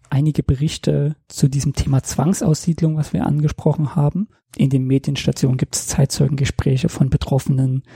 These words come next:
Es gibt, äh, Schieber mit, äh, Zeitungsberichten, also natürlich aus Niedersachsen. In D-D-R-Presse hat das kein,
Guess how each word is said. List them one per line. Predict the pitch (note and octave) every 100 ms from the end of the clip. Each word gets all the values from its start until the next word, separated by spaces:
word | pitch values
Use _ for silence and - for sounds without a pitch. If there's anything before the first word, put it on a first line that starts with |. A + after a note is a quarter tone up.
| - - -
Es | -
gibt, | - - -
äh, | G#3 C3+ C3
Schieber | C3 - D#3+ D3 C3+
mit, | C3 C3 - F3+
äh, | B2+ - - C#4 C4+ G3
Zeitungsberichten, | - - D3+ D3 E3 D3 - C#3+ D3 - -
also | - - A#2+ B2+ -
natürlich | - - C3+ C3
aus | -
Niedersachsen. | D3 D3+ C#3 C#3+ - C#3+ - _ -
In | B2+
D-D-R-Presse | C3+ - - - - C3+
hat | C3
das | C#3
kein, | - D3 C#3+